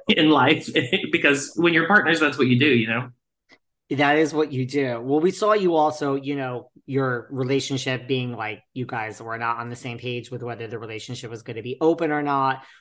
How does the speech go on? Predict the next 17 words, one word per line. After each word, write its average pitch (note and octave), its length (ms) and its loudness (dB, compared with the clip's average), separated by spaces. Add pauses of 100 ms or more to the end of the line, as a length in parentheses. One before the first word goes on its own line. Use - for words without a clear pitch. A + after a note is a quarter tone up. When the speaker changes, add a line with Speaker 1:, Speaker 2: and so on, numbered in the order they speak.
Speaker 2:
Walk F#3 400 4
me G3+ 180 -2
through, E3 280 2
like, D3 200 0
I D#3+ 140 2
understand F3+ 760 -4
his, D3 420 -2
like, C3 200 -4
going C3+ 280 -2
on B2+ 100 -4
his A#2 220 -8
D C3+ 460 0
As B2 100 -8
and A#2+ 100 -8
his A#2 140 -8
dick B2+ 240 -6
appointments. B2+ 720 -8